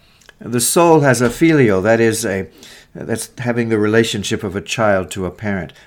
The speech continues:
a filial respect to God. It has an unfeigned or sincere,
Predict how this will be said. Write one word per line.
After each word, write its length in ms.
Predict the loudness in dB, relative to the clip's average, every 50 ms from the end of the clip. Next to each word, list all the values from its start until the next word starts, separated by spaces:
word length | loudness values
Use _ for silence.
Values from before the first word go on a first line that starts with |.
| _
a 60 | -14 -12
filial 600 | -10 -2 0 2 4 4 4 4 2 2 0 -4 -12 -14 -8
respect 520 | -6 -4 -4 -4 -2 -2 -4 -4 -4 -6 -6
to 100 | -6 0
God. 420 | 2 4 4 4 4 2 -4 -8 _ _ _ _ _ -20 -20 _ _ _ _ -18
It 380 | -16 -16 -14 -12 -4 -2 -2 0
has 280 | 2 2 2 2 2
an 160 | 0 -2 -2 0
unfeigned 640 | 0 0 2 0 -4 -2 -2 0 0 2 0 0 0
or 120 | 0 -2
sincere, 800 | -2 -2 -4 -4 -2 -2 0 2 4 4 4 4 4 2 0 -4